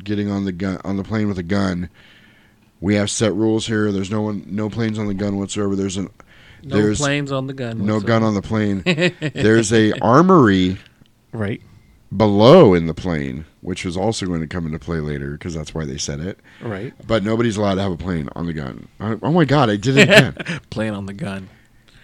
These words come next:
Speaker 1: I'm sick of these
Speaker 2: Ooh.
Speaker 1: goddamn
Speaker 2: Planes.
Speaker 1: guns on these goddamn planes.
Speaker 2: <laughs>
Speaker 1: Anyway,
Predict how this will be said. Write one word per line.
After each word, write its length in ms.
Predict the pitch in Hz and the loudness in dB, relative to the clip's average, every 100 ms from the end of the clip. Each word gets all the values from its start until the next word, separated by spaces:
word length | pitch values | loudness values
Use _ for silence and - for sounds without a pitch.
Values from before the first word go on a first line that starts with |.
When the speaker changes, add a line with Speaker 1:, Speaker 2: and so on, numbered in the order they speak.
| - - | -16 -6
Speaker 1:
I'm 140 | 139 | -4
sick 240 | 147 - 415 | 0 4 6
of 80 | 427 | 6
these 160 | - | 4
Speaker 2:
Ooh. 40 | - | 2
Speaker 1:
goddamn 540 | 185 214 175 208 196 | 2 2 4 2 2
Speaker 2:
Planes. 760 | - - 190 196 165 - 254 - | -4 0 6 8 8 6 0 -2
Speaker 1:
guns 60 | |
on 100 | - | 4
these 120 | 202 185 | 4 6
goddamn 400 | 202 196 214 202 | 6 6 4 4
planes. 500 | 220 240 214 107 - | 4 4 4 2 0
Speaker 2:
<laughs> 800 | 190 196 - 180 185 - 143 - | 2 2 0 -2 -2 -2 -6 -4
Speaker 1:
Anyway, 540 | 135 110 98 82 71 | -4 0 0 -2 -4